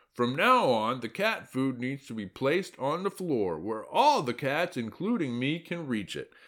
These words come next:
Now, the cats didn't like this idea at all. "What? You're gonna put the cat food on the floor where Toby can reach it?" I was like, "Well, he's a cat. I mean, and he can't climb because Mother Nature, that bigoted bitch,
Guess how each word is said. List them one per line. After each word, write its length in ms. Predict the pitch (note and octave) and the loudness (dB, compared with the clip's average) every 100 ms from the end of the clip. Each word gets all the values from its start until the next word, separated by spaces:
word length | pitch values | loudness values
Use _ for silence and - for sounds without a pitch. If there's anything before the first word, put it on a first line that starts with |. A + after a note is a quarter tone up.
| - _ - | -20 _ -12
Now, 100 | D#2+ | -10
the 80 | |
cats 380 | D2+ G2+ E2+ - | -8 -6 -6 -6
didn't 320 | - B1 G1+ | -14 -20 -18
like 240 | A1 D2 _ | -16 -16 _
this 200 | E2 C#2+ | -12 -8
idea 400 | C#2+ D2 D#2 D#2 | -10 -8 -8 -6
at 80 | D#2 | -4
all. 200 | C#2+ C#3+ | -4 -4
"What? 420 | C#4+ D#4 B3+ - | 0 0 -2 -4
You're 160 | F3+ | -4
gonna 280 | E3+ D3+ A#2+ - | -2 -2 -4 -4
put 180 | F#3+ C3+ | -2 -2
the 80 | G2+ | -6
cat 320 | D3+ D#3+ C3 | -4 -4 2
food 180 | D#3 D#3 | 2 4
on 120 | C#3 | 0
the 60 | |
floor 400 | G2 - C#3+ F3+ | -4 -2 2 2
where 160 | F#3 G#2+ | 2 0
Toby 360 | - F#3+ A3 A3+ | 2 4 4 0
can 180 | F#3+ | -2
reach 200 | G3+ A#3+ | -2 -2
it?" 100 | C#4+ | 0
I 60 | E3 | -2
was 80 | A2+ | -2
like, 140 | A2+ | -4
"Well, 180 | D3 A#3 | -2 -2
he's 180 | G#3+ F#3+ | -4 -6
a 60 | |
cat. 400 | F#3+ B3+ E4 F3+ - | -6 -4 -4 -6 -6
I 60 | |
mean, 400 | A2+ C#3+ D3 C#3+ A#2 | -6 -4 -6 -8 -10
and 140 | D3+ | -6
he 80 | F3 | -6
can't 320 | F3+ G#3+ F3+ | -2 -2 -4
climb 560 | - E3+ A3+ D3 A2+ B2 | -4 -2 0 0 -2 -2
because 320 | A#2+ - D#3+ | 0 2 2
Mother 400 | C4+ F#4+ G4+ G4 | 4 6 8 8
Nature, 540 | F#4+ G4+ G4+ F#4 F#4+ F#4+ | 8 8 6 2 2 4
that 300 | E4+ D#4+ F#4 | 2 0 -2
bigoted 540 | F#4+ F#4 F#4 - - | -2 0 -2 -4 -4
bitch, 440 | F#4+ F4+ E4+ - | 2 4 2 -4